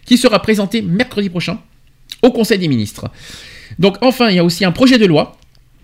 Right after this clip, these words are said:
donc, euh, comme j'ai dit, qui, qui va, qui va, qui va contenir, euh, quinze articles,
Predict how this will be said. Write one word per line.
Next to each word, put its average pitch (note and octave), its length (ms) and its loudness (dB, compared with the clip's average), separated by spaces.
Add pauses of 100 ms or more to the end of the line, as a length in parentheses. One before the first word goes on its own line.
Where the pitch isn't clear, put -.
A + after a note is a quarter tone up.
(420)
donc, A#2+ 360 -4
euh, B2 100 0
comme C3 140 -4
j'ai C3+ 100 -2
dit, D3 140 -4
qui, D3 120 -6
qui D3 100 -4
va, C#3 140 -2
qui D3 120 -8
va, C#3+ 80 -2
qui C3 160 -6
va C#3 80 -2
contenir, D3+ 440 -4
euh, A2+ 460 -2 (100)
quinze C4+ 240 2
articles, F3 380 -8